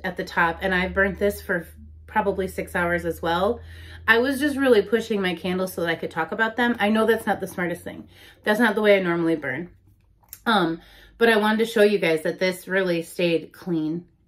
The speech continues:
And it's, like, a hundred fifty hours. So I really committed with these large jars. I did burn another one. I did not burn this one for six hours. This is blueberry lemonade, and I'm only to here.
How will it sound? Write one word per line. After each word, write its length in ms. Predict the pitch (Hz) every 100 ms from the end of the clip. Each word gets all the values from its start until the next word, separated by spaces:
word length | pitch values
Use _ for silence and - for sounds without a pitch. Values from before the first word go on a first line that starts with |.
| -
And 160 | 196
it's, 180 | 190 - -
like, 100 | -
a 60 | 202
hundred 320 | 190 220 233
fifty 240 | 233 - 170
hours. 320 | 175 170 170
So 180 | 175 - - -
I 80 | 202
really 240 | 240 302
committed 420 | 294 202 196 190 170
with 140 | 175
these 200 | 170 165
large 260 | 160 160 -
jars. 220 | - -
I 140 | 190
did 200 | 185 185
burn 200 | 180 220
another 340 | 294 226 180 180
one. 300 | 175 180 180 - -
I 140 | 202 208
did 120 | 240
not 200 | 269 233
burn 240 | 226 214
this 240 | 185 180 -
one 160 | 190
for 100 | 180
six 260 | 190 190 185
hours. 320 | 185 190 202
This 220 | 190 208
is 160 | 202 180
blueberry 560 | 170 175 180 180 180 175
lemonade, 640 | 160 165 190 220 254 254 - -
and 100 | 202
I'm 120 | 202 202
only 180 | 208
to 160 | 226 277
here. 460 | - 196 175 175